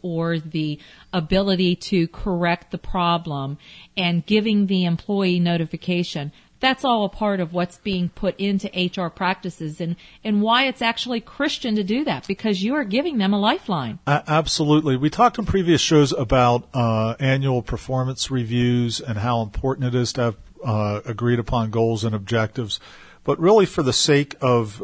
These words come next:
Speaker 2: uh, talking about dealing with non-performers,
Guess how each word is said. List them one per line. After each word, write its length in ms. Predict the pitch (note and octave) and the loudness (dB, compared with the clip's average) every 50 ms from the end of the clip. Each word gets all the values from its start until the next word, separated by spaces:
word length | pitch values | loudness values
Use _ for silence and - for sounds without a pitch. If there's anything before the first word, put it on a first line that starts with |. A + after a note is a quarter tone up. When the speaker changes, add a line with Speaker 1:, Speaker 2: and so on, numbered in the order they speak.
| - - | -12 -6
Speaker 2:
uh, 280 | C3 A2 A2 A2 G#2+ G#2 | -4 -2 0 0 -2 -4
talking 460 | - - C3 B2 B2 - C#3+ B2+ A#2+ | -2 2 2 2 2 2 -2 -4 -4
about 460 | A2+ G#2 A#2 G#2+ G#2+ G#2+ G#2+ - _ _ _ - - - - - - - _ _ _ - D#3+ A#2+ G#2 | -2 0 2 2 2 2 2 -2 _ _ _ -20 -20 -20 -20 -20 -20 -20 _ _ _ -16 -14 -12 -6
dealing 380 | G#2+ A#2 A#2+ B2+ C3+ C3+ C3 | -2 0 0 2 0 0 -2
with 260 | C3 C3 A#2+ - - | -2 -4 -4 -4 -4
non-performers, 1300 | C3+ B2+ A#2+ B2 B2 A#2+ - - B2+ - - - C#3+ C3 B2 B2+ B2+ B2 B2+ B2+ B2 B2 B2 A2 - | -2 0 0 0 0 -2 -4 -6 -8 -8 -8 -4 -2 0 0 0 0 0 0 0 0 0 2 2 0